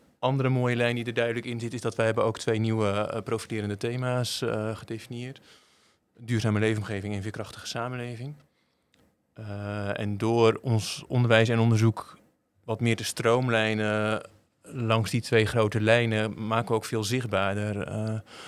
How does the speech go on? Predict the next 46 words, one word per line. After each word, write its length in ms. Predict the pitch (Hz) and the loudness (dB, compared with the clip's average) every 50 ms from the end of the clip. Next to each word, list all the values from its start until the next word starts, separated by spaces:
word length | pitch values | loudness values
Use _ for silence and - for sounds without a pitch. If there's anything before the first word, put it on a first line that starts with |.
| - - - - _ - - - - | -18 -18 -20 -20 _ -20 -20 -20 -18
wat 240 | - 107 101 113 - - | -10 -4 -2 -2 0 0
we 60 | 110 | -2
betekenen 440 | 101 101 - 113 110 110 110 107 101 | -2 0 2 0 2 2 0 -2 -2
voor 100 | 107 101 | -2 -2
de 60 | 101 | -2
maatschappij. 540 | 101 101 104 - - 101 - 101 98 98 101 | -2 -2 -4 -6 -8 -6 -4 -2 0 0 0
En 100 | 101 104 | -2 -4
creëren 360 | - 120 110 110 110 110 110 | -2 -2 0 0 0 -2 -2
we 60 | 104 | -2
veel 140 | - 117 113 | -2 -2 -2
meer 120 | 110 104 | -2 -2
focus 280 | - - 113 107 - 107 | 0 0 -2 -2 0 -2
en 80 | 101 | 0
massa 260 | 101 107 113 - - 110 | 0 0 -2 -2 -2 -2
in 60 | 104 | -2
het 100 | 104 101 | -2 0
werk 200 | 104 104 104 98 | 0 -2 0 -2
dat 160 | 101 101 - | -2 -4 -4
we 340 | - 101 101 101 98 101 104 | -4 -4 -2 0 0 0 0
al 160 | - - 101 | 0 -2 0
deden. 220 | 101 104 104 104 107 | 0 0 0 0 0
Dat 140 | 110 104 104 | -2 -2 -2
helpt 220 | 101 104 104 - | -2 -4 -2 -4
ook 120 | 107 - | -4 -4
om 60 | 110 104 | -4 -6
het 100 | 98 - | -6 -6
veel 120 | - 110 | -6 -4
beter 220 | 104 107 101 - | -4 -4 -4 -4
voor 100 | - 104 | -8 -10
het 80 | 95 - | -12 -12
voetlicht, 480 | - - - - 107 104 - - - 110 | -16 -14 -10 -10 -10 -10 -10 -12 -10 -8
eh, 400 | 104 101 95 95 98 95 95 98 | -6 -4 -4 -4 -4 -4 -4 -6
te 160 | 98 - 110 | -6 -8 -8
brengen. 340 | 104 107 104 107 113 139 - _ _ _ _ _ - - - - - - - _ _ | -8 -6 -6 -6 -6 -8 -10 _ _ _ _ _ -20 -20 -20 -20 -20 -20 -20 _ _
Ik 80 | - 120 | -4 -2
denk 120 | 101 104 | 0 0
dat 80 | 110 98 | 0 0
dat 140 | 113 107 | -2 -4
een 80 | 113 - | -4 -4
ander 220 | 107 107 107 104 | -2 -2 -2 0
mooi 180 | 107 110 110 104 | 0 0 0 0
voorbeeld 340 | 98 113 110 101 101 98 - | -2 -2 -2 -2 -4 -4 -4
is 140 | 104 101 - | -6 -6 -6
hoe 160 | - 107 101 | -8 -4 -2
we, 80 | 107 101 101 101 104 101 101 | 0 0 0 0 0 0 0
ehm, 140 | 101 107 107 | 0 -2 -4